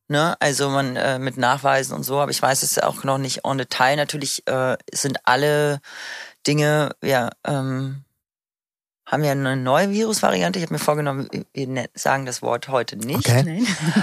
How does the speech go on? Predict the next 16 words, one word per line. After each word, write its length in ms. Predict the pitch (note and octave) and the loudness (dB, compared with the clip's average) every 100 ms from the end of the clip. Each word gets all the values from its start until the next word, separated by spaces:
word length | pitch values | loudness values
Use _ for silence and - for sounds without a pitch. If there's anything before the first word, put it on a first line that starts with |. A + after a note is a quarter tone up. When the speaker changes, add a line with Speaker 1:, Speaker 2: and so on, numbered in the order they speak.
| G3 - - | 2 0 2
Speaker 1:
Ähm, 680 | F3 F3 E3 D#3+ D3+ D3 C#3+ - - - - | 4 6 4 2 0 -2 -6 -12 -16 -16 -2
was 280 | E3+ E3 - | 2 2 2
die 140 | E3 | 0
jetzt 180 | E3+ E3 | 2 4
so 60 | E3 | 4
anstellt 460 | F3 D#3+ - D3 C#3+ | 4 2 2 2 2
in 80 | |
den 100 | D3 | 0
nächsten 300 | C#3 C3+ - C#3+ | 0 0 -2 0
zwei, 180 | C3+ | 0
drei 180 | C3+ C3 | 0 0
Wochen, 180 | C#3 D3+ | 0 0
werden 160 | C3 C3 | -4 -4
wir 80 | B2 | -6
sehen. 300 | B2+ D3+ - | -4 -4 -2
Aber, 380 | D3+ C#3 C#3+ | 0 2 2